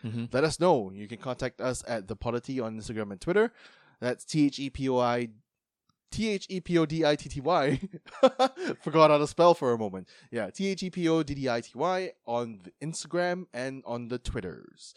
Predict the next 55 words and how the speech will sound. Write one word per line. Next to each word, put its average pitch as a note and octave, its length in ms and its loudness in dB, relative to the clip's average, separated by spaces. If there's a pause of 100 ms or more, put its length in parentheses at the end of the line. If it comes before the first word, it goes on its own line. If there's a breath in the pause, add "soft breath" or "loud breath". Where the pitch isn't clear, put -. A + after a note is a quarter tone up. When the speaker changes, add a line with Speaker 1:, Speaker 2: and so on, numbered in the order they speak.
(380 loud breath)
Speaker 2:
And A2+ 140 -6
let F3 120 2
us F3 160 -4
know B2 280 -4 (540)
what A#2+ 220 -6
characters A#2 380 -4
you G#2+ 120 -6
are C#3 220 -2
and G#2+ 120 -8
how A2+ 160 -2
you G2+ 140 -6
pull G#2+ 240 -8
off, G2+ 140 -10
because A#2 320 -10
I A#2+ 120 0
would A2+ 140 -2
be G#2 120 -10
really G#2+ 220 -6
interested - 280 -12
to E2 100 -14
see G2+ 140 -12
that. F#2 140 -10 (500 soft breath)
And D3+ 140 0
also G3+ 160 2
let A3+ 100 0
us A3+ 140 2
know F3+ 180 0 (220)
if C#3+ 160 -4
the B2+ 80 -6
Batman D3+ 460 -2
two D3+ 180 -8
thousand C3 300 -4
twenty-two C3 380 -6
was B2+ 320 -4
a B2 60 -10
D A#2 160 -8
and A2 80 -10
D A2 100 -10
monster, G2+ 360 -8
what D3 180 -2
monster B2+ 340 -8
would A2 200 -10
you, G#2 140 -8 (260 soft breath)
without D#3 480 2
any D3 280 -2
explanation B2 600 -8
whatsoever, A2 580 -4
Speaker 1:
<laughs> E3 280 2
Speaker 2:
what C#3 220 2
monster B2+ 380 -4
would A2+ 220 -8
you A2 40 -10
think G#2 260 -12
it F#2 60 -10
was? F2+ 360 -16